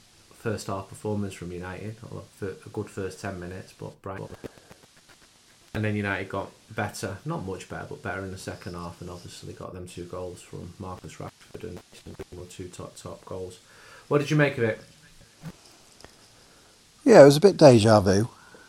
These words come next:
Speaker 2: I don't think they'd have been booed off at the end by any stretch of the imagination. I'm not sure where that comes from, but there might have been a few rumblings at half time. It was, uh, it was a poor first half, bar the first, first five or ten minutes. They looked really sharp.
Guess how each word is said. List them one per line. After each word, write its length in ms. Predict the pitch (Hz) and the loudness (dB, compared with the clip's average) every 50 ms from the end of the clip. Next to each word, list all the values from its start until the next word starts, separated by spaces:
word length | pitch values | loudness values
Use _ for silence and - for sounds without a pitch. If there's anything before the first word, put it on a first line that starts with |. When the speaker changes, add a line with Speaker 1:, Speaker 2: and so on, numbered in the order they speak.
| - - - - | -20 -16 -6 -2
Speaker 2:
I 60 | 131 | 6
don't 240 | 123 165 156 131 - | 8 8 8 8 6
think 180 | - 123 107 | 4 4 4
they'd 120 | 113 107 101 | 4 4 4
have 80 | 104 | 4
been 160 | 98 104 98 | 4 4 2
booed 280 | 95 104 104 101 101 98 | 4 6 6 6 6 6
off 300 | 117 113 - - - - | 4 4 4 0 -6 -6
at 80 | - - | -2 2
the 80 | 98 | 6
end 240 | 113 120 120 107 92 | 6 6 6 6 4
by 160 | 90 95 107 | 4 4 4
any 140 | 117 120 110 | 4 2 2
stretch 420 | - - - 101 - - - - | 0 -2 -2 -2 -4 -2 -4 -6
of 60 | 104 95 | -4 -2
the 60 | 98 | -2
imagination. 680 | 92 98 95 98 - - 98 95 92 92 - - - 92 | 0 0 -2 -2 -4 -4 -4 -2 -4 -4 -6 -8 -6 -4
I'm 80 | 95 | -4
not 200 | 104 117 - - | -4 -4 -4 -8
sure 160 | - - 104 98 | -8 -6 -4 -2
where 80 | 98 101 | 0 2
that 220 | 110 104 - - | 0 0 -2 -4
comes 240 | - 107 101 95 - | -6 -6 -4 -4 -6
from, 320 | - - 104 95 92 95 | -4 -4 -2 -2 -2 -2
but 160 | 98 98 - - - - - - - - - - | -2 -2 -4 -6 -12 -20 -18 -18 -18 -20 -4 6
there 120 | - 151 156 | 8 10 12
might 160 | 170 165 123 | 12 12 12
have 80 | 110 | 12
been 100 | 110 117 | 10 8
a 60 | 107 104 | 4 4
few 240 | - 120 117 113 | 6 8 8 10
rumblings 520 | 113 120 120 113 107 107 104 104 101 95 104 | 10 8 8 8 8 6 6 6 4 4 2
at 120 | 98 - | 2 4
half 260 | 107 104 98 92 - - _ - | 6 6 6 4 2 -2 _ -4
time. 420 | - - 123 123 117 95 85 87 92 | 2 6 6 8 8 6 4 2 0
It 100 | 87 - | -2 -2
was, 380 | - 104 98 - - - - | -2 -2 -2 -2 -2 -2 0
uh, 360 | 104 98 98 98 95 95 98 - - | 2 2 4 4 4 2 0 0 0
it 60 | - 101 | 0 0
was 120 | 92 98 | 0 0
a 80 | 101 98 | -2 -4
poor 320 | - - - 123 117 104 | -4 0 4 6 6 6
first 380 | - - 104 101 95 92 - - | 4 4 2 2 2 2 0 0
half, 340 | 110 107 95 85 - - | 2 2 2 0 -2 -2
bar 220 | - 98 92 92 90 | 0 2 4 4 2
the 80 | 90 | 0
first, 480 | - - - 95 92 90 - - - - _ _ _ _ _ - - - - - - - - - - - | -2 0 0 2 2 2 0 -4 -8 -8 _ _ _ _ _ -20 -20 -20 -20 -20 -20 -20 -20 -20 -12 0
first 240 | - 143 120 - - | 4 4 4 6 10
five 200 | 131 120 113 101 | 12 12 12 12
or 40 | 95 | 8
ten 240 | - - 107 98 | 4 4 4 6
minutes. 280 | 110 139 143 135 - - | 6 6 6 6 4 4
They 120 | - 104 | 4 4
looked 200 | 104 117 123 - | 6 6 4 4
really 240 | - 113 104 98 95 | 2 2 2 4 2
sharp. 460 | 95 - - 123 139 147 127 92 - | 2 4 4 6 6 6 4 4 0